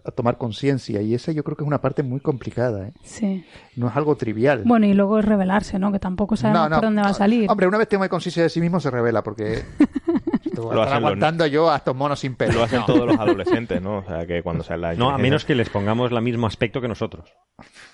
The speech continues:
Speaker 4: Entonces se creen que son, que
Speaker 3: Sí,
Speaker 4: son
Speaker 3: pero entonces,
Speaker 4: nosotros.
Speaker 3: entonces da muchísimo miedo para
Speaker 4: Nah, ahí sí
Speaker 3: nosotros.
Speaker 4: que da
Speaker 3: O sea, yo
Speaker 4: miedo.
Speaker 3: no que-, yo no querría que no re-, no poder reconocer a la máquina, ¿no? Por lo menos que no puedan doblar el dedo meñique como aquella película de ciencia ficción, ¿no?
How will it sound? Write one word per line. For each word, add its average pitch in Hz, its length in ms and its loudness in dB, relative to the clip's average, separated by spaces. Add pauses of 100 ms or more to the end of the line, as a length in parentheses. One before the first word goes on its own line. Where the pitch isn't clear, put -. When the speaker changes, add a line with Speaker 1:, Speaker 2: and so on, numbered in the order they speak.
(300)
Speaker 4:
Entonces 98 240 -4
se 104 100 -4
creen 98 180 0
que 101 80 -2
son, 101 340 -6
que - 180 -6
Speaker 3:
Sí, 202 40 2
Speaker 4:
son - 40 2
Speaker 3:
pero 110 140 0
entonces, 104 260 0
Speaker 4:
nosotros. - 200 -2
Speaker 3:
entonces 95 300 -4
da 104 80 2
muchísimo 98 460 -4
miedo 92 280 0
para 87 140 0
Speaker 4:
Nah, 87 120 0
ahí 90 60 -4
sí 113 120 0
Speaker 3:
nosotros. - 40 -2
Speaker 4:
que 117 60 2
da 110 80 4
Speaker 3:
O 98 40 2
sea, 98 40 2
yo 101 60 4
Speaker 4:
miedo. 107 100 2
Speaker 3:
no 104 500 -2
que-, 113 60 -6
yo 110 100 4
no 117 120 4
querría 117 440 4
que 107 280 4
no 113 180 2
re-, 107 220 2
no 113 120 2
poder 113 220 4
reconocer 107 460 4
a 95 40 4
la 95 120 2
máquina, 98 340 2
¿no? 113 140 2
Por 110 80 4
lo 104 80 4
menos 123 200 2
que 127 120 0
no 123 120 2
puedan 123 220 4
doblar 117 300 4
el 113 100 0
dedo 117 180 4
meñique 110 420 2
como 104 180 2
aquella 107 260 4
película 107 300 2
de 98 60 2
ciencia 104 200 0
ficción, 101 460 0
¿no? 123 100 4